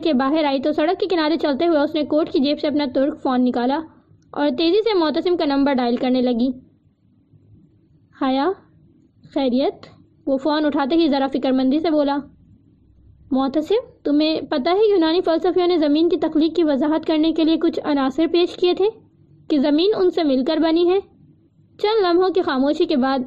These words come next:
وہ آہستہ سے بولا، "حیا، میرے خیال سے تم ذرا تھک گئی ہو، تھوڑا سا ریسٹ کر لو، اس کے بعد تم نارمل ہو جاؤ گی۔" "معتصم،" اس نے جھنجھلا کر زور سے کہا، میں سنجیدہ ہوں، میری بات سنو۔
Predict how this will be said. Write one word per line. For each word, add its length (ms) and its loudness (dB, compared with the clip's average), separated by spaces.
وہ 160 2
آہستہ 420 -2
سے 60 -2
بولا، 260 0
"حیا، 220 2
میرے 180 2
خیال 300 0
سے 300 2
تم 200 2
ذرا 200 2
تھک 240 0
گئی 160 2
ہو، 120 2
تھوڑا 240 2
سا 380 2
ریسٹ 320 -2
کر 140 0
لو، 200 0
اس 120 -4
کے 100 0
بعد 240 0
تم 160 2
نارمل 360 2
ہو 140 0
جاؤ 240 0
گی۔" 180 0
"معتصم،" 560 0
اس 180 -4
نے 100 0
جھنجھلا 480 2
کر 100 0
زور 280 2
سے 140 0
کہا، 200 -2
میں 100 2
سنجیدہ 420 2
ہوں، 240 2
میری 180 0
بات 340 0
سنو۔ 240 0